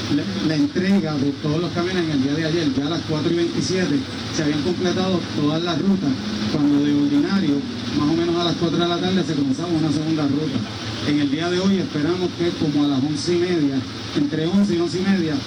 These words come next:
hayan salido todos los camiones para su destino. La compañía que se contrató tiene una aplicación que nos dice en tiempo real cuándo llegan los camiones, y ya tenemos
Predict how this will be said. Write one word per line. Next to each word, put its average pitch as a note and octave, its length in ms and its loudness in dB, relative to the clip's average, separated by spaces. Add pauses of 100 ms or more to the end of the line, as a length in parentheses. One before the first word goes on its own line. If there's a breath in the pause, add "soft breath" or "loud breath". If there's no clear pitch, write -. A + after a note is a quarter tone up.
(240)
hayan E3+ 220 2
salido F3+ 380 0
todos D#3+ 340 0
los D#3+ 140 0
camiones C#3+ 360 2 (240)
para D#3+ 220 0
su D#3 120 0
destino. C#3 440 0 (600)
La C#3 400 2
compañía D3 520 0
que E3+ 320 2 (100)
se D#3+ 380 0
contrató D3 460 0 (160)
tiene D3+ 200 2
una E3 140 2
aplicación D3+ 680 0 (480)
que D#3+ 120 2
nos D#3 200 0
dice G3 360 2 (240)
en D3+ 180 2
tiempo D3+ 380 0
real F3+ 340 2 (420)
cuándo F3 300 2
llegan D#3 320 2
los D#3 120 0
camiones, D#3+ 540 2
y B2+ 100 4
ya C#3 100 2
tenemos D#3+ 380 0